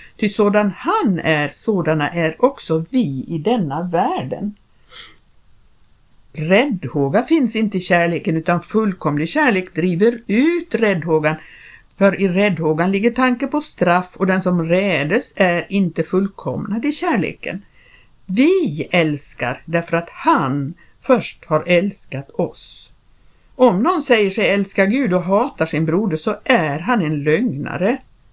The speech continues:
Till den som inte älskar sin bror som han har sett, han kan inte älska Gud som han inte har sett. Och det budet har vi från honom, att den som älskar Gud, han skall också älska sin broder.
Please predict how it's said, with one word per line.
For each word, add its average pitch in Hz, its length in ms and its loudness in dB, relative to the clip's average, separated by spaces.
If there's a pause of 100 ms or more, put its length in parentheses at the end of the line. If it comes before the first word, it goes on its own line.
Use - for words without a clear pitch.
(280)
Till 208 140 2
den 208 120 2
som 202 140 -2
inte 226 200 0
älskar 214 340 -2
sin 185 160 -2
bror 185 320 0 (180)
som 180 200 0
han 185 220 2
har 151 140 0
sett, - 300 -4 (280)
han 180 260 2
kan 170 380 2
inte 220 240 0
älska 175 500 -2
Gud 175 540 -2 (220)
som 165 200 -2
han 165 220 0
inte 233 600 0
har 285 120 2
sett. - 280 -6 (800)
Och 180 140 -2
det 311 360 2
budet 190 400 0
har 180 220 2
vi 165 120 -2
från 165 220 0
honom, 160 300 0
att 156 120 -4
den 165 140 0
som 165 220 -4
älskar 196 640 0
Gud, 180 300 -2
han 196 360 0
skall 196 280 -2
också 190 280 -4
älska 175 460 -4
sin 147 200 -4
broder. 156 600 -6